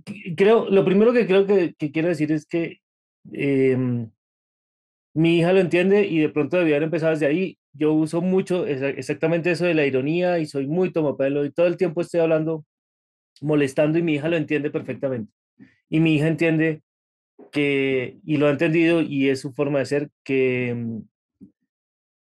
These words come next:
que ella no puede dejarse apabullar por la presencia de un, de un hombre, que, que ella es la que toma las decisiones y que ella decide cuándo se hacen las cosas. Entonces, ella siempre me entendió cuando le dije,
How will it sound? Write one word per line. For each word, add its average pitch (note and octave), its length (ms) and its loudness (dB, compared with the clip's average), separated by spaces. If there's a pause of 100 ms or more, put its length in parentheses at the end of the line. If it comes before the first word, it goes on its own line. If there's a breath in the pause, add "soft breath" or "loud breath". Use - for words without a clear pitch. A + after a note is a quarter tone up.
(800)
que D3 300 2
ella D3+ 200 0
no D#3+ 220 0
puede F3 240 2
dejarse C#3+ 720 -2
apabullar C3+ 640 0
por C#3+ 160 -6
la C#3+ 140 0
presencia C3 440 -6
de C3 160 2
un, C3 180 -6
de C3+ 100 -2
un C3+ 100 0
hombre, A#2 340 -4
que, A#2 380 -4 (380)
que D3+ 160 2
ella D#3 160 4
es E3+ 60 4
la E3+ 120 2
que D#3+ 80 -2
toma C#3+ 240 0
las C#3+ 140 4
decisiones B2 580 -4
y C#3 140 -10
que C3+ 160 2
ella C3 180 2
decide C3 360 2
cuándo C3 220 2
se C3 120 -2
hacen C3 180 -2
las A#2 140 -6
cosas. - 400 -12
Entonces, B2 600 0 (520)
ella D3 240 2
siempre E3 340 2
me E3 100 4
entendió C3+ 340 2
cuando C#3+ 220 2
le B2+ 100 4
dije, B2+ 480 -2